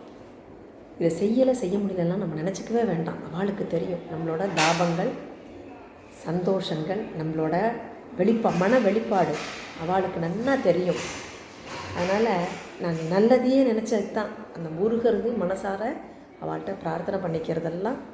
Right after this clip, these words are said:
நன்னா தீர்க்கமா பண்ணலாம். மீடியேட்டர்ஸே தேவையில்லை. டைரக்டா பேசி, டைரக்டா அவள்கிட்ட எதையுமே தெளித்துனா போய் சேரும். அதனால பெரியவாளுக்கு என்ன செய்ய முடியல, செய்யலை அப்படிங்கிறதெல்லாம் பெரியவா நினச்சிக்க மாட்டா.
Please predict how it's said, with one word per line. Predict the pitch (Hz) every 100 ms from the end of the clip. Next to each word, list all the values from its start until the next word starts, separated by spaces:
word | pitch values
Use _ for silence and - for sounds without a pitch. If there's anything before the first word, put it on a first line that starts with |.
| - - - - - -
நன்னா | 170 190 262 302 180
தீர்க்கமா | 254 311 330 330
பண்ணலாம். | 277 170 156 - - - -
மீடியேட்டர்ஸே | 180 226 262 247 233 - -
தேவையில்லை. | 220 220 196 - - - - - -
டைரக்டா | 147 156 175 - 262 262
பேசி, | 190 196 -
டைரக்டா | 202 165 175 -
அவள்கிட்ட | 220 175 165
எதையுமே | 175 160 170 180 254 - - - - -
தெளித்துனா | 165 180 190 180
போய் | 175
சேரும். | - 170 175 - - - - - -
அதனால | 170 208
பெரியவாளுக்கு | 175 202 220 214 -
என்ன | 156 233
செய்ய | 240 - 196
முடியல, | 247 233 233 240
செய்யலை | 233 175 208 220
அப்படிங்கிறதெல்லாம் | 214 185 202 185 185 208
பெரியவா | 175 175 175
நினச்சிக்க | 165 - 175
மாட்டா. | -